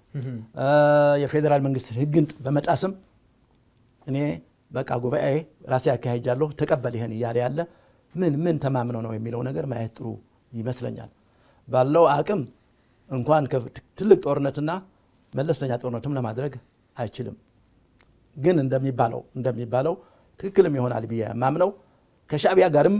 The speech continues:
Speaker 2: ግንኙነት ፈጥሯል የሚል ነገር አለ። ይሄ እንግዲህ ግንኙነቱ መረጃዎች አሉ እንደሚገናኙ።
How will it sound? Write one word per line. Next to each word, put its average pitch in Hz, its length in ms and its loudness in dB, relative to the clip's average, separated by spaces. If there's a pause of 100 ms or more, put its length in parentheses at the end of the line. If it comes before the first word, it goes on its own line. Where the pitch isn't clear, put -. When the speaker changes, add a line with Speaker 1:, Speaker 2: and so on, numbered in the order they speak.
(140)
Speaker 2:
ግንኙነት 151 380 2
ፈጥሯል 147 400 2
የሚል 117 240 -4
ነገር 117 220 -4
አለ። 123 180 -8 (480)
ይሄ 135 160 2
እንግዲህ 147 260 2
ግንኙነቱ 135 380 0 (680)
መረጃዎች 147 500 6
አሉ 120 160 2 (520)
እንደሚገናኙ። 135 640 4